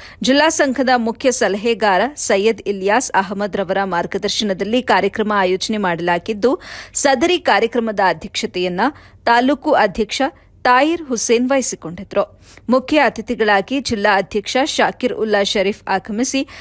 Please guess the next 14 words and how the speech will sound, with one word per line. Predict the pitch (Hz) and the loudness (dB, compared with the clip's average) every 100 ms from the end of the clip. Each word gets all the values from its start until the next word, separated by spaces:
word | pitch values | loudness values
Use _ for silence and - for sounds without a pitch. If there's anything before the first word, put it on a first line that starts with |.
| - - - | -20 -6 0
ಸಂಘದ | 294 294 330 262 285 220 | 2 2 0 2 2 2
ಧ್ಯೇಯೋದ್ದೇಶಗಳನ್ನ | 190 202 226 254 233 240 233 233 277 | 0 0 0 -2 -2 -2 -2 -2 -4
ತಿಳಿಸಿದ್ರು. | 302 196 - 196 175 - - - - - 254 | -4 -6 -8 -8 -8 -10 -14 -20 -16 0 2
ಕಾರ್ಯಕ್ರಮವನ್ನ | 269 311 330 294 285 269 285 302 | 2 2 -2 0 0 2 2 2
ಸಂಘದ | 247 226 269 240 226 | 0 0 0 0 0
ಪ್ರಧಾನ | 196 202 214 202 202 | -2 0 0 -2 -2
ಕಾರ್ಯದರ್ಶಿ | 185 180 175 185 277 349 - _ 240 | -2 -2 -4 -6 -4 -6 -10 _ 0
ಮುಯಿಬುಲ್ಲಾ | 262 330 302 214 175 202 285 | 4 4 2 0 2 2 2
ನಿರೂಪಿಸಿದ್ರು. | 269 208 - - 185 233 - - - - - | 0 -2 -4 -4 -4 -6 -8 -10 -20 -14 -2
ಸದರಿ | 262 247 294 339 - | 2 4 2 2 2
ಕಾರ್ಯಕ್ರಮದಲ್ಲಿ | 208 214 247 233 208 202 226 - | 2 2 -2 -4 -4 -2 -2 -4
ಉಪಾಧ್ಯಕ್ಷೆ | - 220 214 220 - 254 254 - 214 | 0 0 0 -2 -2 0 0 2 0
ಆಬಿದಾ | - 247 226 247 247 | 0 -2 0 0 0
ಖಾನಂ | 190 175 254 | -4 -2 -4